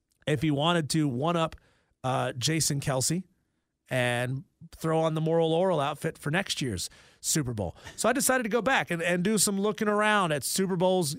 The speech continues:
uh, gone past, last five years, to see just how good of a game the losing quarterback Brock Purdy played last night. Last night was Super Bowl fifty-eight. Go back a year ago, Super Bowl fifty-seven, the losing quarterback,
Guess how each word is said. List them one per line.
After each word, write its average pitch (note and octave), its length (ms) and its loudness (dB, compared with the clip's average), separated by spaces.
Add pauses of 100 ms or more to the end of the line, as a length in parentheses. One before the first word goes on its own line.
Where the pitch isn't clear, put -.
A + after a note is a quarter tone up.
uh, D#3 300 0
gone E3+ 300 -2
past, D#3 360 -2
last D3+ 240 -2
five E3+ 420 0
years, D#3 480 -2 (480)
to D#3 120 0
see E3 500 2 (380)
just G#3 360 2
how A3 180 2
good F#3+ 240 2
of F3+ 80 0
a F3+ 60 0
game D#3 480 0 (400)
the C#3+ 80 2
losing F#3+ 500 2
quarterback D#3 480 0 (140)
Brock E3 300 -2
Purdy D#3+ 320 -2
played E3+ 640 0 (400)
last A2+ 340 -2
night. A2+ 260 -2 (340)
Last C#3+ 180 0
night D3+ 120 -2
was C3+ 120 0
Super D#3 160 2
Bowl D3+ 160 2
fifty-eight. D#3+ 560 -2 (180)
Go G3+ 120 0
back G#3+ 180 2
a G3 60 0
year A#3+ 240 2
ago, F#3+ 220 2
Super A3+ 280 0
Bowl A3+ 220 2
fifty-seven, G#3 760 0
the F#3+ 80 0
losing G#3 440 0
quarterback, F#3 580 0